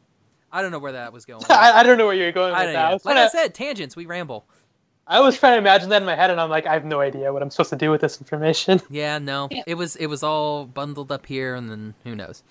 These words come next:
Speaker 1: Um, so, so Emmy, can you tell us a little about, uh, our characters? Uh, because we have, uh... So how did you say her name? 'Cause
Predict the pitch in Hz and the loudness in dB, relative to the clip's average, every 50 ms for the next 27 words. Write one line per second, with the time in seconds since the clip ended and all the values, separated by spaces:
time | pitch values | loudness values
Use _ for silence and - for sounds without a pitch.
0 | _ _ _ _ _ _ _ _ _ _ _ _ _ _ _ _ 160 160 160 160 | _ _ _ _ _ _ _ _ _ _ _ _ _ _ _ _ 2 2 4 4
1 | 160 160 156 160 160 - 143 - - 220 208 208 196 190 190 190 - - - 220 | 2 0 -2 -4 -8 -10 -6 -2 0 0 2 2 0 0 -2 -4 -6 -6 -6 -6
2 | 208 214 208 180 143 - 170 165 151 - 190 208 214 208 - 196 190 175 175 165 | -4 -4 -4 -6 -6 -8 -8 -10 -8 -6 -4 -4 -4 -6 -8 -10 -10 -8 -8 -8
3 | 147 151 147 147 147 139 - - 143 143 143 143 143 - 131 131 113 - - 180 | -4 -4 -2 -2 -4 -6 -8 -10 -10 -8 -8 -8 -8 -8 -10 -10 -12 -10 -8 -6
4 | 170 151 135 123 - 117 95 87 87 - _ _ _ _ _ _ _ - 139 135 | -6 -6 -6 -8 -12 -16 -18 -18 -20 -20 _ _ _ _ _ _ _ -10 -8 -8
5 | 135 131 131 135 127 135 131 - 147 135 - - 139 127 139 131 123 123 120 117 | -6 -6 -8 -8 -10 -12 -10 -10 -10 -10 -8 -10 -12 -8 -6 -6 -6 -4 -6 -6
6 | 117 113 110 110 110 _ - - 123 117 110 110 104 110 104 107 - _ _ _ | -8 -8 -10 -14 -16 _ -18 -16 -14 -14 -14 -14 -14 -16 -18 -18 -20 _ _ _
7 | _ _ _ _ _ _ _ _ _ _ _ _ _ _ _ _ _ _ _ _ | _ _ _ _ _ _ _ _ _ _ _ _ _ _ _ _ _ _ _ _
8 | _ _ - 151 - 208 175 131 127 202 226 247 233 233 233 - - 247 240 233 | _ _ -16 -6 -4 -4 -4 -2 -2 -2 -2 -2 -4 -6 -6 -4 -2 -2 -2 -2
9 | 226 233 233 185 208 160 | -4 -6 -8 -8 -8 -10